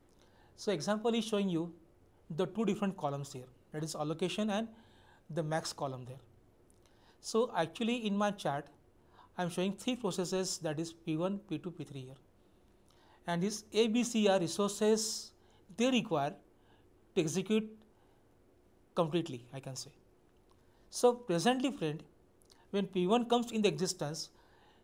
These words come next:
this O S has allocated some resources to the P one there. That is, this O S has given one instance of A, two instance of B,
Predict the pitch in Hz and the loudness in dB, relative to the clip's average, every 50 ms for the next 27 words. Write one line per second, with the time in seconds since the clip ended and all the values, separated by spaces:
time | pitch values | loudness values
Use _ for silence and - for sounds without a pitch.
0 | _ _ - 175 208 226 220 - 202 180 196 196 202 233 233 226 226 - 175 180 | _ _ -6 -4 -4 -4 -4 -2 0 2 2 4 6 4 4 4 4 2 2 2
1 | 196 190 202 190 196 202 190 196 - 202 175 156 151 - - 190 180 185 - 202 | 2 2 0 0 2 2 0 2 0 -2 0 0 -4 -2 -2 -4 -4 0 -2 -2
2 | 202 - 185 165 185 180 - 147 143 139 135 131 123 135 147 - - _ _ _ | 0 -2 -4 -4 -4 -4 -4 -8 -6 -6 -8 -10 -12 -14 -18 -20 -20 _ _ _
3 | _ _ - _ _ _ _ _ - _ _ _ _ _ - 143 147 143 160 226 | _ _ -20 _ _ _ _ _ -20 _ _ _ _ _ -6 -4 -4 0 0 -2
4 | 254 - - - - _ - _ _ - - _ - 180 151 165 247 247 - - | -2 -4 -10 -12 -18 _ -20 _ _ -20 -20 _ -12 -8 -2 0 0 0 0 -2
5 | 240 202 202 202 196 202 208 196 160 143 131 156 175 165 147 139 160 214 - - | 0 2 2 2 2 2 0 0 0 -2 -4 -2 -2 0 0 -2 -6 -8 -12 -16
6 | - - - - - _ _ _ _ _ _ _ _ _ _ _ _ _ _ _ | -20 -20 -20 -20 -20 _ _ _ _ _ _ _ _ _ _ _ _ _ _ _
7 | _ _ _ _ _ _ _ _ _ _ _ _ _ - 180 175 214 254 254 240 | _ _ _ _ _ _ _ _ _ _ _ _ _ -6 0 4 4 4 6 4
8 | 226 185 - - 220 208 214 - 196 196 196 196 - 165 147 147 160 - - _ | 0 0 2 2 0 0 2 2 0 0 0 -4 -4 -4 -4 -4 -4 -8 -12 _
9 | _ _ _ _ _ _ _ _ _ _ _ _ _ _ _ _ _ _ _ _ | _ _ _ _ _ _ _ _ _ _ _ _ _ _ _ _ _ _ _ _
10 | _ _ _ - _ _ - 233 233 233 220 - 233 226 226 233 220 214 190 151 | _ _ _ -20 _ _ -2 4 4 4 4 4 2 2 4 4 4 4 2 0
11 | 139 151 143 160 185 | -4 -6 -6 -6 -8